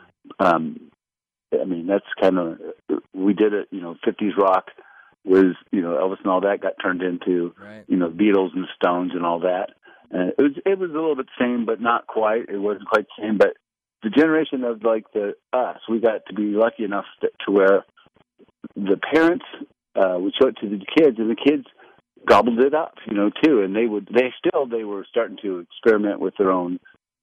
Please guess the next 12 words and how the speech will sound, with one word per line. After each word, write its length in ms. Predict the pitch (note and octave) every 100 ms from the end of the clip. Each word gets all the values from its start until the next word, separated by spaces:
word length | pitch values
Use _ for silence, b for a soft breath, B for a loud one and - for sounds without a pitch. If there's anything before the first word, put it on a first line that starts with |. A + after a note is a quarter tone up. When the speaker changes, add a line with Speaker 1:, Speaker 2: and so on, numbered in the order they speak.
| - - -
Speaker 1:
um, 480 | E2+ D#2 D3 - E2 _
idea 360 | F#2+ F#2+ A#2 A2+
of 140 | F#2+
what 440 | F#2+ G2 F#2+ - -
was 160 | G2 D#2
theirs 400 | F#2+ A#2 F#2+ G#2 -
as 80 | E2+
far 180 | G2 F2+
as 80 | E2+
music. 400 | F#2+ G#2+ F2 C#2+ - _ _ _ -
But 380 | - G2+ E2 -
they 120 | A2